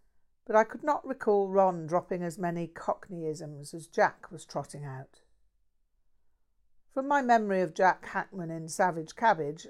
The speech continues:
I recalled that he spoke a fairly average English, with possibly a slight West Country lilt.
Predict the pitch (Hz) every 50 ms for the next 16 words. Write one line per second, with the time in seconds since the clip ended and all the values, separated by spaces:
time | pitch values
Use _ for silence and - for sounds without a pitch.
0 | - - 175 185 185 180 185 180 - - 196 175 170 165 165 160 175 160 180 185
1 | 180 - - - 190 175 170 160 165 190 185 - - 175 175 170 165 170 175 -
2 | - 185 180 160 - - 151 156 156 165 220 240 214 202 175 165 151 139 139 -
3 | - _ _ _ _ _ _ _ _ _ _ _ _ _ _ - 202 - - -
4 | - 202 - - 185 170 180 170 175 170 165 - - 196 185 175 175 160 - -
5 | - - 175 175 175 - - - - - 180 165 196 - - - 170 165 170 190
6 | 196 175 - - - -